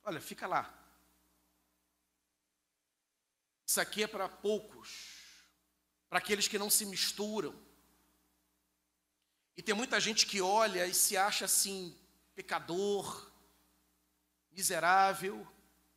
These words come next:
Eu nunca, eu lembro, irmãos, eu lembro, eu lembro das primeiras vezes em que eu vi uma oração pública na igreja.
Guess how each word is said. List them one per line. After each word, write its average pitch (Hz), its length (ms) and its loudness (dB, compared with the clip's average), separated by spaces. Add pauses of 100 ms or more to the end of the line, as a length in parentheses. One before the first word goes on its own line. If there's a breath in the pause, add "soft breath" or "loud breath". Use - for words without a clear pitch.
(1900)
Eu 208 160 2
nunca, 277 380 0
eu 190 120 0
lembro, 175 380 -2
irmãos, 120 360 -16 (500 loud breath)
eu 175 160 -20
lembro, 147 540 -12 (140)
eu 202 140 -12
lembro 175 340 -6
das 175 240 -6
primeiras 165 640 -8
vezes 165 640 -6
em 165 100 -10
que - 180 -12
eu 165 140 -4
vi 127 300 -12
uma 180 160 -4
oração 170 480 -4
pública 165 580 -16
na 143 140 -8
igreja. 123 500 -12